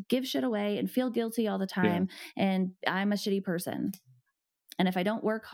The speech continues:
Speaker 1: work
Speaker 2: Yeah.
Speaker 1: hard according to a specific set of rules, and I don't,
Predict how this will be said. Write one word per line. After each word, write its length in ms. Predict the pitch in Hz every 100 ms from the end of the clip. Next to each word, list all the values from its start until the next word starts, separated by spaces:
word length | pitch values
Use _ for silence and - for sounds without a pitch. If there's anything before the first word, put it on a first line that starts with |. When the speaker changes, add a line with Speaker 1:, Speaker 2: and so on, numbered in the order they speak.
| -
Speaker 1:
work 320 | - 220 262 -
Speaker 2:
Yeah. 200 | - 190
Speaker 1:
hard 520 | - 269 262 254 254 254 -
according 580 | 214 208 247 247 240 240
to 540 | - 233 220 220 214 - _ _ -
a 120 | 196
specific 520 | 202 - 220 240 220
set 220 | - 240 226
of 120 | 208
rules, 440 | 220 208 208 202
and 160 | - 196
I 100 | 190
don't, 400 | 208 202 208